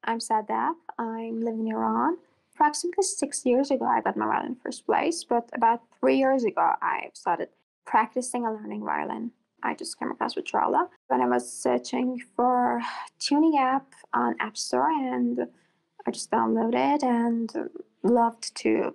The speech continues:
practice with it. It's a little bit tough question for me because I don't have any reason. I just love violin. I just love the sound. I love the shape of instrument itself.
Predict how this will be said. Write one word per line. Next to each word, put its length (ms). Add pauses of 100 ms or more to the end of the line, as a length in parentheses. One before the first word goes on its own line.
(140)
practice 360
with 120
it. 240 (920)
It's 200
a 60
little 320
bit 120
tough 200
question 420
for 160
me 80
because 180
I 100
don't 180
have 160
any 180
reason. 640 (800)
I 100
just 320 (180)
love 240
violin. 640 (160)
I 60
just 560
love 240
the 40
sound. 640
I 60
love 320 (280)
the 60
shape 400
of 120 (320)
instrument 440
itself. 520